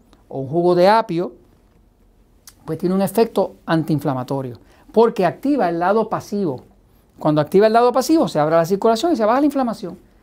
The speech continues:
Eh, tiene también un efecto así antiinflamatorio, el apigenin, antiansiedad, o sea que funciona casi como si fuera un antidepresivo, como un tranquilizante, y ayuda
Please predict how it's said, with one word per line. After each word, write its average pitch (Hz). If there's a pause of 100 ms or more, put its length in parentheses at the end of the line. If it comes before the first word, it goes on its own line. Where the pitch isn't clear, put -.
(340)
Eh, 101 (460)
tiene 285
también 262
un 262
efecto 262
así 240
antiinflamatorio, 185 (200)
el 156
apigenin, 165 (320)
antiansiedad, 190 (920)
o 143
sea 165
que 160 (260)
funciona 196
casi 214
como 170
si 160
fuera 175
un 196
antidepresivo, 180
como 143
un 151
tranquilizante, 180 (420)
y 185
ayuda 196